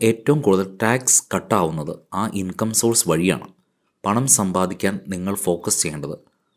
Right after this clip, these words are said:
മറ്റ് രണ്ട് ഇൻകം സോഴ്സസിലാണ്. അതായത് നിങ്ങൾ പോസിറ്റീവ് ക്യാഷ് ഫ്ലോ ജനറേറ്റ് ചെയ്യുന്ന ഒരു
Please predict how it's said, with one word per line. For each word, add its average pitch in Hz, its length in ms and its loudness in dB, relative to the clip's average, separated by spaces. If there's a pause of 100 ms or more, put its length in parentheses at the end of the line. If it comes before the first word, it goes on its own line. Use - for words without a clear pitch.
മറ്റ് 104 300 -2
രണ്ട് 95 300 2 (140)
ഇൻകം 92 320 -4
സോഴ്സസിലാണ്. 85 680 0 (520)
അതായത് 87 360 0 (380)
നിങ്ങൾ 101 220 -2 (540)
പോസിറ്റീവ് 113 500 4
ക്യാഷ് 92 300 0
ഫ്ലോ 104 140 2 (100)
ജനറേറ്റ് 95 560 -2
ചെയ്യുന്ന 92 440 0 (400)
ഒരു 98 140 2